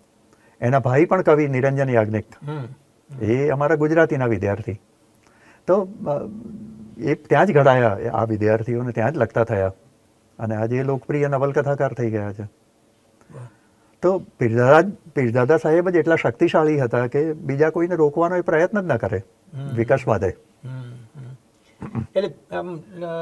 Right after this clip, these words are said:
Speaker 2: કવિતા સુધી જવાના બીજ ત્યાં રોપાઈ ગયા હતા અને નાટ્યની બધી જ પ્રવૃત્તિ છે એ ધંધુકામાં,
Speaker 1: ધંધુકામાં,
Speaker 2: ફાલીને
Speaker 1: ધંધુકામાં
Speaker 2: આપી
Speaker 1: વધારે
Speaker 2: દીધી.
Speaker 1: વિકસી.
Speaker 2: પણ
Speaker 1: કવિ-
Speaker 2: એ, એ વીસ વર્ષ પછી શું થયું?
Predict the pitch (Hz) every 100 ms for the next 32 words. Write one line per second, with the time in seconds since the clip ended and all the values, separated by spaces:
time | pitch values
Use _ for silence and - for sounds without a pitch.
0 | 156 156 156 _ _ - 160 185 214 214
1 | 214 - 185 170 208 151 185 202 202 190
2 | 175 196 156 160 190 185 180 170 175 170
3 | 165 135 127 120 - 117 _ _ _ _
4 | _ - 160 160 156 156 _ - 202 196
5 | 196 175 160 190 160 180 185 170 170 165
6 | - 165 160 147 151 165 160 160 147 143
7 | 127 113 117 135 113 101 113 139 107 101
8 | 123 120 110 101 95 95 95 85 - 87
9 | - _ _ 180 139 160 208 - 202 180
10 | 151 - 196 196 - 180 180 208 - 143
11 | 113 - 120 120